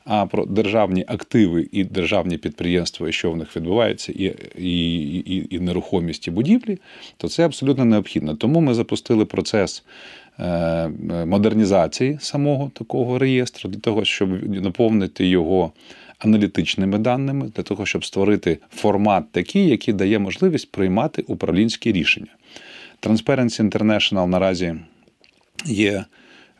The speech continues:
організацією, яка на-, на-, напрацьовує цей, цю модель. Так само, як колись було з Прозоро продажі, ці Про-, Прозоро, е, сел, коли міжнародні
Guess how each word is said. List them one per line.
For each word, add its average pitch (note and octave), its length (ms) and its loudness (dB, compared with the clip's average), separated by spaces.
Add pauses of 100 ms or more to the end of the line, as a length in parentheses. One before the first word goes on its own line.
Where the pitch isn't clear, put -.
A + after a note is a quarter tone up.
(160)
організацією, F#2+ 720 0
яка F2 340 0
на-, F2 220 -2
на-, F#2+ 120 -2
напрацьовує F2+ 800 -4
цей, C3+ 680 0
цю - 160 -4
модель. B2+ 380 0 (320)
Так - 160 -4
само, B2 260 2
як A2 160 2
колись G#2+ 260 2
було G2 280 2
з - 40 -10
Прозоро F#2 440 2
продажі, F2 440 0
ці D#2+ 160 -6
Про-, D2+ 240 -8
Прозоро, E2 720 -2 (240)
е, D2+ 40 -6
сел, D#2 260 -6
коли F2 220 -2
міжнародні E2 640 -2